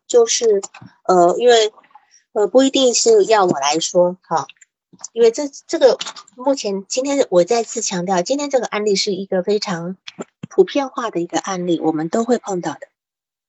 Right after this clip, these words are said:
就是这个来访者呢，他在他的小时候，一二年级，如果碰到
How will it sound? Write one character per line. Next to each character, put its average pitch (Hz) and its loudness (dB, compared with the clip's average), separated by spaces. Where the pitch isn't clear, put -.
就 285 2
是 277 4
这 415 0
个 370 4
来 262 6
访 254 0
者 190 2
呢， 147 -8
他 269 -2
在 269 2
他 262 0
的 233 0
小 160 0
时 - -6
候， 196 0
一 226 0
二 240 2
年 175 2
级， 170 2
如 185 2
果 190 0
碰 220 -6
到 190 0